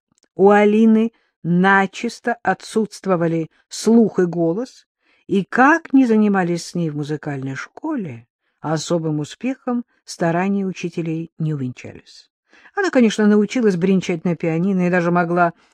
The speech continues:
при необходимости извлечь из инструмента подобие лунной сонаты, но всё это было не то, на что рассчитывала её мама. А петь Алине вовсе оказалось противопоказано.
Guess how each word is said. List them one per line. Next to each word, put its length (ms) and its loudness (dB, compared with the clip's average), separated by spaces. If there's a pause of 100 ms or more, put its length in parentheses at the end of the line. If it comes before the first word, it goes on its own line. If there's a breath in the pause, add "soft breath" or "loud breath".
при 120 -2
необходимости 840 -2
извлечь 460 -4
из 140 -6
инструмента 640 -6
подобие 480 -4
лунной 400 -4
сонаты, 500 -4
но 300 0 (500)
всё 320 -4
это 340 -2
было 360 -4
не 280 -2 (140)
то, 320 -16 (260)
на 140 -2
что 240 -10
рассчитывала 720 -8
её 300 -4
мама. 540 -12 (760 loud breath)
А 180 2
петь 480 -2
Алине 440 -2
вовсе 640 4
оказалось 560 -4 (440)
противопоказано. 1040 -6